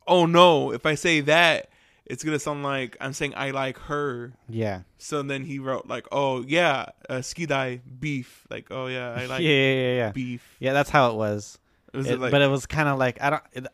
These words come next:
Speaker 2: I don't think they mentioned beef, but, um, they mentioned, like, something else. I don't, I don't really remember.
Speaker 1: And then, uh, I forget.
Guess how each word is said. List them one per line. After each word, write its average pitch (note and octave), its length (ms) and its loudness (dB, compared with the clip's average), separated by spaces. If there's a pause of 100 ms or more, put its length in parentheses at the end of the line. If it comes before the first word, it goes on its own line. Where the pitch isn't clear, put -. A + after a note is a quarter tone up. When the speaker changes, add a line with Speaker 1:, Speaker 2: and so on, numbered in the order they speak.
Speaker 2:
I C3+ 60 -4
don't D3 120 -2
think D3 140 -6
they B2+ 60 0
mentioned A2+ 340 -6
beef, A2 320 -6
but, F#2+ 180 -6
um, G2 320 -10 (640)
they B2 80 -6
mentioned, A#2+ 300 -4
like, G2+ 140 -8
something F#2+ 280 -10
else. F#2 300 -10
I G2 80 -8
don't, G2 120 -12
I - 40 -20
don't F#2+ 320 -12
really F#2+ 220 -10
remember. G2 640 -12
Speaker 1:
And C#3+ 140 -6
then, C#3 120 -6
uh, C3+ 320 -8 (140)
I - 60 -8
forget. C#3+ 500 -6